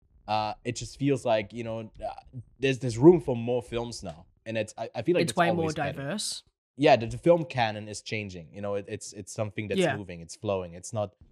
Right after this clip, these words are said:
Speaker 1: stagnant, it's not all just a look back, although it's always a look back, but it's also a look back through a different lens each time, you know, as
Speaker 2: Yeah.
Speaker 1: we move with time.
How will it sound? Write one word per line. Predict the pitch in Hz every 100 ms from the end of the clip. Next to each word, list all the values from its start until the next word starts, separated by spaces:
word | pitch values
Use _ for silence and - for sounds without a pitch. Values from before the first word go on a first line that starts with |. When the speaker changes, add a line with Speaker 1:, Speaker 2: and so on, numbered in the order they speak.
| -
Speaker 1:
stagnant, | - 101 95 90 82 _ 107
it's | 98
not | 107 95 - _ _ -
all | 110 110
just | 110 104 -
a | 113
look | 107 -
back, | - 107 156 139
although | 135
it's | 131 151
always | 165 139
a | 127
look | 117 -
back, | 120 104
but | 110
it's | 110
also | 123 117 110 _ -
a | 117
look | 120 -
back | 110 107 _ _ _
through | 113 107 101 98 -
a |
different | 107 117 - 107 98
lens | 107 76 - - -
each | 98 -
time, | 95 78 _ _ _
you | 98
know, | 92
as | 90 185
Speaker 2:
Yeah. | 180 104
Speaker 1:
we | 92 _ _ _
move | 117 104 98
with | 92
time. | - 92